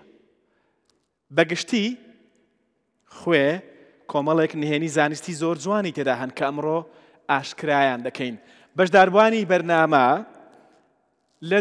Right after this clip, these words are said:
دوو شوێنەوە هاتوون: کۆلێژی پزیشکی زانکۆی کوردستان هەولێر یو کەی ئێچ، هەروەها خێربێن، هەروەها کۆلێژی پەروەردەی شەقراوێ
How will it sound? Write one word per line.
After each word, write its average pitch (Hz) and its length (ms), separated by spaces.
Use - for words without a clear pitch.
دوو 254 260
شوێنەوە 160 440
هاتوون: 131 260
کۆلێژی 196 520
پزیشکی 190 500
زانکۆی 180 420
کوردستان 170 480
هەولێر 160 300
یو 160 240
کەی 156 220
ئێچ، 208 240
هەروەها 190 460
خێربێن، 180 480
هەروەها 214 320
کۆلێژی 214 460
پەروەردەی 208 480
شەقراوێ 220 720